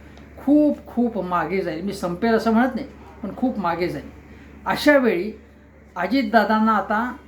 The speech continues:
वेगवेगळ्या माध्यमातून लोकांशी संवाद करावासा वाटतो.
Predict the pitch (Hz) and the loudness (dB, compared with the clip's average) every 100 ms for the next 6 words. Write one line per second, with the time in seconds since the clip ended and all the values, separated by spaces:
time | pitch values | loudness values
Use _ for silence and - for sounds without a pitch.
0 | - - - - - - - - - 175 | -20 -20 -20 -20 -20 -20 -20 -20 -4 2
1 | 226 202 220 214 180 175 180 202 214 214 | 4 4 2 2 0 -2 -2 -2 -2 -2
2 | 208 170 165 202 196 220 - 170 165 202 | -4 -4 -6 -6 -4 -6 -4 -6 0 0
3 | 208 190 170 160 170 143 123 - | 0 -2 -2 -2 -4 -6 -8 -14